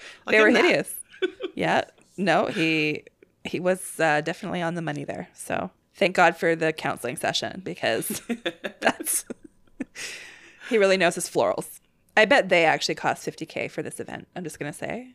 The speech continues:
Speaker 1: Yes, Marisol.
Speaker 2: Fifty K
Speaker 1: Yes.
Speaker 2: florals.
Speaker 1: <laughs>
Speaker 2: Yeah. Uh, do we wanna talk about Crystal and the brother? And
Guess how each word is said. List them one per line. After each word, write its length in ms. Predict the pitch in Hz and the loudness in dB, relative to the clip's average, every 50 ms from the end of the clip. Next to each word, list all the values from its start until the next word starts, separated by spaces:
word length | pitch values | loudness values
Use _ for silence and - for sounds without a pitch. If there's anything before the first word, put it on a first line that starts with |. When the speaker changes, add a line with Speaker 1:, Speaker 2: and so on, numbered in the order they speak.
| _ _ - | _ _ -14
Speaker 1:
Yes, 420 | - 165 151 135 - - - - | -10 -8 -8 -8 -8 -8 -10 -10
Marisol. 460 | - 123 120 107 - - - - - - | -10 -10 -10 -10 -12 -12 -14 -12 -10 -6
Speaker 2:
Fifty 260 | - 202 - - 196 | -6 -6 -6 -6 -6
K 160 | - - 151 | 0 2 2
Speaker 1:
Yes. 120 | 147 - - | 2 2 2
Speaker 2:
florals. 480 | 185 160 143 160 208 233 269 - - - | 2 2 2 0 -2 -4 -6 -10 -8 -8
Speaker 1:
<laughs> 140 | 262 240 147 | -8 -6 -4
Speaker 2:
Yeah. 160 | 139 - - - - - 240 _ _ _ - _ - - 240 _ - - - _ _ _ - | -6 -6 -6 -8 -12 -14 -16 _ _ _ -20 _ -20 -20 -20 _ -14 -16 -16 _ _ _ -6
Uh, 240 | 202 190 190 165 | -4 -4 -2 -4
do 160 | - 180 - 196 | -4 -4 -4 -4
we 60 | 190 | -2
wanna 220 | 190 196 202 240 | -2 -2 -2 -4
talk 200 | - - 269 262 | -2 -2 -4 -2
about 180 | - 285 226 - | -2 -2 -4 -4
Crystal 520 | - - 254 - - 285 269 254 254 - - | -4 -10 -10 -8 -6 -4 -4 -4 -4 -6 -6
and 180 | - 233 233 | -6 -6 -8
the 60 | 240 | -6
brother? 540 | 233 240 233 233 240 240 240 240 240 247 247 | -2 -2 -2 -2 -2 -2 -4 -4 -4 -6 -6
And 580 | 240 - - 220 214 208 208 208 208 208 208 | -8 -8 -8 -8 -8 -10 -12 -14 -14 -16 -16